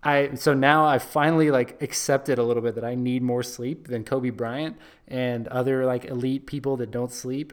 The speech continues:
and that's okay. And I'm gonna love myself anyway. And honestly, I feel a lot healthier. I'm able to get my stuff done still. Um, and I don't know, that's, that was a long sleep story from me,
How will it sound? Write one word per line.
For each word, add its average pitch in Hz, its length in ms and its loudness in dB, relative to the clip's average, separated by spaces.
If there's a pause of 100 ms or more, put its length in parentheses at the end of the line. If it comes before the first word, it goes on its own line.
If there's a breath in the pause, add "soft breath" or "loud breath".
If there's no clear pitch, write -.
and 120 100 -6
that's 139 160 2
okay. 147 540 2
And 123 80 -6
I'm 123 120 -2
gonna 120 120 -2
love 127 160 2
myself 131 360 -4
anyway. 151 360 -4
And - 160 -10
honestly, 175 400 -6
I 151 80 -10
feel 160 260 0
a 160 40 4
lot 160 160 0
healthier. 160 420 -4
I'm 131 120 -2
able 135 180 -2
to 131 80 -4
get 135 180 -2
my 131 120 -6
stuff 135 300 -4
done 139 200 -2
still. 165 380 -6 (360 loud breath)
Um, 120 500 -4 (200)
and 123 260 -8
I 135 60 -2
don't 135 100 2
know, 113 300 -6
that's, 123 260 -6
that 139 120 -2
was 127 120 0
a 131 40 2
long 139 360 -2
sleep 135 320 -4
story 147 460 -4
from 147 300 -8
me, 160 260 -8